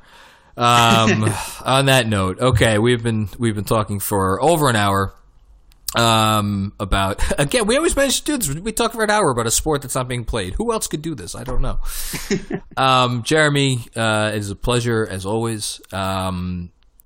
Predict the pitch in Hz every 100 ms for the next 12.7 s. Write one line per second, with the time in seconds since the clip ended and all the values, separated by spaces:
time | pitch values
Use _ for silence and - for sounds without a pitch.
0 | - _ _ _ _ _ - 143 175 320
1 | 311 233 220 - 190 147 123 123 117 113
2 | 110 _ _ _ _ _ _ _ _ 117
3 | 113 107 101 98 95 92 - - 135 131
4 | 113 98 92 - 113 113 113 101 92 98
5 | 101 98 95 92 92 95 113 120 190 160
6 | 143 127 107 92 - 80 _ 92 85 _
7 | _ _ 110 107 - 156 123 104 101 107
8 | 104 101 101 98 98 98 98 - 92 95
9 | 90 90 87 87 92 90 - _ 95 90
10 | 87 82 82 _ _ _ _ _ 104 98
11 | 95 90 _ _ 95 104 113 104 95 92
12 | 95 107 87 87 - 82 71